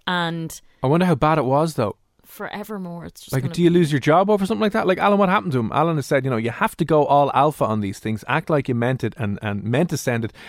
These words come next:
Speaker 2: and that <laughs> you're not sorry. But I just wonder, right, bosses are obviously in an awkward position where they have to be unpopular at times and make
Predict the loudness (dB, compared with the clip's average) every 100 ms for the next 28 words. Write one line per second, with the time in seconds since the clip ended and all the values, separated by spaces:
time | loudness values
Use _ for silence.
0 | -6 -2 0 0 4 4 4 0 0 0
1 | 4 4 4 -2 -10 0 4 4 2 2
2 | 2 4 4 2 -2 -2 0 0 0 2
3 | 2 2 -4 -6 -4 -4 -4 -6 -8 -8
4 | -8 -8 -8 -8 -12 -20 -6 -2 -2 -2
5 | -2 0 0 -2 -4 -2 -6 -4 -4 -4
6 | -6 -6 -6